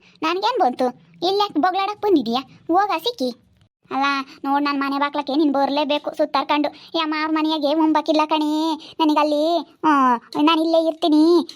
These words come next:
ಅಂತ ಹೇಳಿ ಬರ್ಬೇಕು ನನ್ ಮನೆ ಬಾಕ್ಲಕ್ಕೆ. ನೋಡು, ಹ್ಮ್, ತಿಂಬಾಕು ಗತಿ ಇಲ್ಲ ಅಂತಾರ ಮನೆಯಾಗ ಆಗ್ಯವಳಿ. ಥೋ, ಬಿಡ್ರಿ ಅತ್ತತ್ತ,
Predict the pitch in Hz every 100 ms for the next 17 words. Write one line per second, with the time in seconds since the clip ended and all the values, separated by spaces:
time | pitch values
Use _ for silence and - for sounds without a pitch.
0 | - 339 320 330 320 320 277 330 311 320
1 | 320 285 285 294 294 277 - _ 240 277
2 | 285 - 220 254 285 277 226 - 330 294
3 | 285 294 277 277 285 285 - _ - 277
4 | 277 277 269 262 247 247 240 - _ _
5 | _ _ _ _ _ _ _ _ _ -
6 | - 294 285 294 302 294 311 -